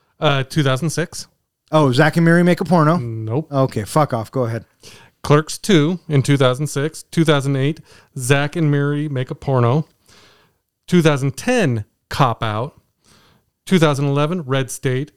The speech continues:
Speaker 1: Two thousand fourteen, Tusk. Two thousand sixteen, Yoga Ho-, Hosers. And then two thousand twenty-two, Jay and Silent Bob Reboot.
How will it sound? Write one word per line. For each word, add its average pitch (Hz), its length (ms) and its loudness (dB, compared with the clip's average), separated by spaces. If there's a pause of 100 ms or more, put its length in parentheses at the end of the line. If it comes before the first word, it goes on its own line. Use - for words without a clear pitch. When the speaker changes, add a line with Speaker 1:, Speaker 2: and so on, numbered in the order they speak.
(160)
Speaker 1:
Two 165 100 -4
thousand 139 340 0
fourteen, 160 580 -2
Tusk. - 580 -4 (360)
Two - 140 -2
thousand 135 320 4
sixteen, 180 680 -2 (300)
Yoga 139 600 2
Ho-, 143 280 -4
Hosers. 127 680 -2 (680)
And 147 160 4
then 135 140 6
two 160 180 0
thousand 151 380 0
twenty-two, 156 640 0 (260)
Jay 151 460 0
and 135 140 -6
Silent 147 420 0
Bob 127 320 2
Reboot. 131 680 -4